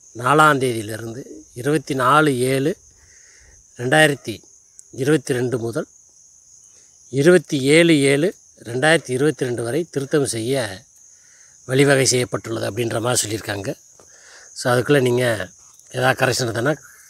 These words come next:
கரெக்ஷன் பண்ணிக்கலாம். So, என்னென்ன கரெக்ஷன் பண்ணிக்கலாம் அப்படின்றத பார்த்தீங்கன்னாக்கா, அதுக்கான வழிமுறைகளை சொல்லியிருக்காங்க. விண்ணப்பதாரர்கள் விவரங்களை புதுப்பித்தவுடன் முன்பக்கத்துள்ள சமர்ப்பிங்கிற பட்டானை அழுத்தி செய்யப்பட்ட மாற்றங்களை உறுதி செய்ய வேண்டும். So, நம்ம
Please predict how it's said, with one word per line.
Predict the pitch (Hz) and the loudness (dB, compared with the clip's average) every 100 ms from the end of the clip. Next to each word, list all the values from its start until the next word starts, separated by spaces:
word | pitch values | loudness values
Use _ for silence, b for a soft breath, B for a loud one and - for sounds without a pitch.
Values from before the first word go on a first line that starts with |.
| - | -8
கரெக்ஷன் | 123 120 107 | -6 -4 -4
பண்ணிக்கலாம். | 104 - 92 - _ _ _ - | -6 -8 -12 -14 _ _ _ -6
So, | 135 | -2
என்னென்ன | 123 147 175 156 | 0 2 4 2
கரெக்ஷன் | 135 123 131 123 | 0 -4 -4 -4
பண்ணிக்கலாம் | 117 110 110 104 104 92 - | -6 -8 -8 -8 -8 -10 -16
அப்படின்றத | - 101 - - | -18 -16 -16 -14
பார்த்தீங்கன்னாக்கா, | 104 104 98 101 127 | -14 -14 -14 -14 -12
அதுக்கான | 117 120 120 | -8 -4 -2
வழிமுறைகளை | 107 135 131 120 107 - | -2 -2 -2 -2 -4 -8
சொல்லியிருக்காங்க. | 104 - 101 113 233 B B B B B B B B _ | -10 -12 -14 -14 -16 B B B B B B B B _
விண்ணப்பதாரர்கள் | 123 156 175 175 151 147 139 135 147 | 0 4 4 4 4 4 2 0 -2
விவரங்களை | 135 151 156 139 170 | -2 0 0 -2 -4
புதுப்பித்தவுடன் | - 143 151 _ _ - _ - 139 - 139 127 151 - _ - | -4 -6 -6 _ _ -20 _ -12 -12 -4 -4 -2 -4 -6 _ -2
முன்பக்கத்துள்ள | 143 180 175 165 135 123 143 185 | 2 4 4 2 -2 -2 -2 -2
சமர்ப்பிங்கிற | - 143 175 - 170 151 135 107 | -2 2 2 2 0 2 0 -4
பட்டானை | 123 - 127 143 - - - B B B B | -6 -2 -2 -2 -6 -20 -20 B B B B
அழுத்தி | - 143 151 165 | -2 -2 0 0
செய்யப்பட்ட | 147 160 160 156 | 2 2 2 0
மாற்றங்களை | 135 139 135 127 156 | -2 -2 -4 0 0
உறுதி | 151 165 | 2 0
செய்ய | 139 131 | 0 -2
வேண்டும். | 123 123 104 - | -2 -4 -8 -12
So, | - 131 | -10 -6
நம்ம | 123 | -4